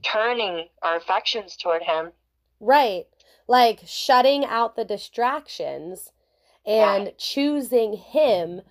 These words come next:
Speaker 2: over anything else. That's when
Speaker 1: Yeah.
Speaker 2: we get those divine strategies. That's when we get that revelation. That's when we get that,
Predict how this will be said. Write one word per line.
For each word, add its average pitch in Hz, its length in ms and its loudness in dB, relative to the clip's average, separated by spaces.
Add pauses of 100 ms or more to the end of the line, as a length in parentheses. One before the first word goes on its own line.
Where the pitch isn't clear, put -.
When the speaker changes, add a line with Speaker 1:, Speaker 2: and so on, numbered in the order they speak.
(300)
Speaker 2:
over 202 680 4 (280)
anything 214 880 -2
else. - 680 -10 (880)
That's 214 460 0
when 202 540 0
Speaker 1:
Yeah. 165 120 -6 (160)
Speaker 2:
we 214 160 -2
get 214 300 2
those 196 240 -4
divine 185 480 -4
strategies. 170 760 -6
That's 202 360 0
when 214 180 -2
we 196 180 -6
get 208 260 2
that 180 320 -2 (260)
revelation. 190 880 0
That's 196 300 -2
when 220 200 -6
we 196 140 -12
get 208 320 -6
that, 185 360 -4